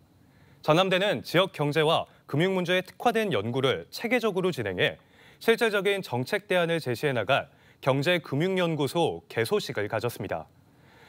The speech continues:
전남대 경제학부 김시원 교수가 초대 연구소장을 맡은 전남대 경제금융연구소는 지역 경제 싱크탱크 기관들과 더불어 지역 경제 분석의 거점으로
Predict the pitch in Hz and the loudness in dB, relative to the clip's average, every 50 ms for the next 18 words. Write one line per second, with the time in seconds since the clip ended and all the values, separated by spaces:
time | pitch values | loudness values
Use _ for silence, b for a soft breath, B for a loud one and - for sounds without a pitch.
0 | B B - 156 170 190 196 196 208 190 156 143 147 147 190 190 165 - - - | B B 2 4 4 4 4 2 0 0 0 -2 0 2 2 0 0 0 -2 0
1 | 185 170 110 90 87 - - 139 147 127 - 220 208 202 190 175 151 127 - - | 0 0 0 -2 -6 -6 -2 -2 -2 0 0 0 0 0 0 0 -2 -2 0 0
2 | 139 131 98 - B B B B - - 208 208 202 170 101 90 113 143 170 196 | 0 0 0 -2 B B B B -4 -2 2 2 4 2 2 0 -2 0 -2 -2
3 | - 185 165 175 165 170 156 123 98 - - 151 151 - - b b b b b | -2 -2 -2 0 0 0 2 0 -2 -2 0 -2 -2 -2 -4 b b b b b
4 | - 135 131 147 151 147 135 143 127 104 - - 120 120 117 139 123 - - 123 | -2 0 2 2 2 2 2 0 0 0 -2 -4 -4 -2 0 -2 -2 -2 -2 0
5 | 143 160 151 117 92 95 107 120 117 - 95 98 135 - - - _ _ _ _ | 0 0 0 0 -2 -2 -2 -4 -4 -2 -2 -2 -2 -2 -4 -8 _ _ _ _
6 | B B B B B B B - 160 180 180 - 190 175 165 170 185 160 107 87 | B B B B B B B 4 4 4 4 2 0 -2 0 2 2 0 0 -2
7 | 92 - - 220 214 247 - - 214 196 - - 202 190 - - 120 156 165 165 | -4 -4 -4 -2 -2 -4 -4 -2 -4 -4 0 0 0 0 0 0 2 2 2 2
8 | 151 151 143 156 147 - 113 95 107 139 143 - - - b b b b b b | 0 0 0 -2 0 0 -2 -2 0 0 0 0 -2 -6 b b b b b b
9 | b - 156 165 156 - 175 160 156 147 170 156 - - 135 151 151 170 170 156 | b 2 4 4 4 0 -2 -2 0 0 0 -2 0 -2 -2 -2 0 0 0 2
10 | 147 131 - - 117 113 - - 165 135 110 123 139 - - | 2 0 0 -2 -4 -4 0 0 0 0 2 0 0 0 -2